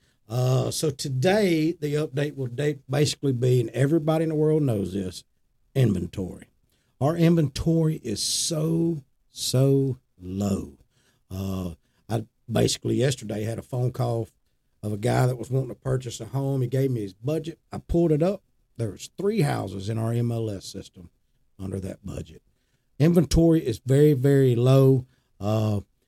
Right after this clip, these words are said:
which, of course, this time of the year, most of the time, things are a little bit slow anyway. Schools are starting back. You and I talked about that a little bit earlier. Schools are starting back. People are finishing up vacations and that type of stuff. So, uh,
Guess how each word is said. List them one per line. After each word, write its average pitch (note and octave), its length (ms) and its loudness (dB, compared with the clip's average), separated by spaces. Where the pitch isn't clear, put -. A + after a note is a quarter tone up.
which, D3+ 300 4
of - 300 -20
course, D#3+ 240 2
this - 200 -4
time D3+ 260 -4
of C#3 60 -2
the C3+ 80 -2
year, C#3 200 0
most C3 280 -2
of A#2 100 -20
the - 80 -8
time, A#2 220 -6
things A#2 260 -6
are A2 80 -6
a G#2+ 60 -6
little A2 180 -4
bit A2 180 -8
slow A#2 300 -6
anyway. A#2 340 -4
Schools G2 520 -10
are F#2+ 60 -14
starting G#2 420 -12
back. G2+ 360 -10
You C3 140 0
and B2 100 -2
I B2+ 140 -4
talked - 280 -14
about G2+ 260 -12
that A2 120 -8
a - 20 -8
little G#2 160 -6
bit G#2 160 -4
earlier. A2 480 2
Schools C#3+ 320 0
are C3+ 40 -2
starting C3+ 320 -4
back. C3 260 0
People C3+ 200 0
are C3 40 -4
finishing C3 420 -2
up C3 120 -2
vacations C3 720 0
and A2 100 -4
that A#2 140 -6
type A#2 280 -6
of G#2+ 60 -12
stuff. G#2 440 -6
So, G#2 340 -8
uh, G#2 300 -2